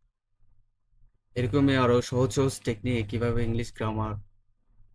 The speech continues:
কমপ্লিট করা যায় এবং বিভিন্ন প্রতিযোগিতামূলক পরীক্ষায় নিজেকে এগিয়ে নেওয়া যায়, সেই জন্য আমার যে বেসিক গ্রামারের ক্লা-, ক্লাসগুলো আছে সেগুলো করবা। আর যদি কোনো প্রশ্ন থাকে কিংবা আমার কোর্স করার ইচ্ছা থাকে, তাহলে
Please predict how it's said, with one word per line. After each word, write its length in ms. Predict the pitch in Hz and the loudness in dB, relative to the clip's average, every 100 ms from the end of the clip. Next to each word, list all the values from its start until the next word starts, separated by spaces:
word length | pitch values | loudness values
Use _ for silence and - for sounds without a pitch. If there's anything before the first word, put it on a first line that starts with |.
| _ _ _ | _ _ _
কমপ্লিট 320 | - 120 127 104 | -8 -4 -4 -2
করা 200 | 117 107 | -2 -2
যায় 240 | 101 104 123 120 | -2 -2 -2 -2
এবং 260 | 117 113 117 117 | -2 -2 0 -2
বিভিন্ন 300 | 117 120 127 127 | -2 -2 -2 -2
প্রতিযোগিতামূলক 760 | 131 117 120 117 117 110 110 104 | -4 -6 -4 0 0 -2 -6 -6
পরীক্ষায় 440 | 120 120 - - 123 | -4 -4 -4 -6 -2
নিজেকে 340 | 131 123 120 | -2 -2 -2
এগিয়ে 220 | 117 117 117 | 0 0 -2
নেওয়া 180 | 113 110 | -2 -2
যায়, 240 | 110 110 104 - | -2 -2 -4 -12
সেই 140 | - 117 | -8 -4
জন্য 260 | 117 110 110 120 - _ _ | -2 -2 -2 -6 -10 _ _
আমার 280 | 107 110 113 | -6 -2 -2
যে 120 | 107 | -2
বেসিক 340 | 104 127 - 190 | -2 -2 -2 -4
গ্রামারের 420 | 143 123 120 120 107 | 0 0 2 0 -4
ক্লা-, 180 | - - | -10 -10
ক্লাসগুলো 400 | - 131 151 120 | -2 0 0 -2
আছে 180 | 101 101 | -4 -4
সেগুলো 320 | 165 123 113 120 | -4 -2 -2 -4
করবা। 340 | 104 101 101 - - - _ _ _ | -4 -4 -2 -4 -6 -20 _ _ _
আর 360 | - 104 104 107 107 104 - _ - | -4 -2 -2 -4 -6 -10 -16 _ -6
যদি 160 | 123 127 | -2 -2
কোনো 220 | - 131 | -2 -4
প্রশ্ন 240 | - 131 143 | -2 -2 0
থাকে 200 | 175 151 | 0 0
কিংবা 260 | 135 123 120 | 0 0 0
আমার 180 | 120 117 | -2 -4
কোর্স 260 | - 196 - | 0 0 0
করার 240 | 156 123 | -2 0
ইচ্ছা 160 | 110 - | -2 -6
থাকে, 200 | 101 139 | -8 -8
তাহলে 320 | - 147 120 | -4 -2 0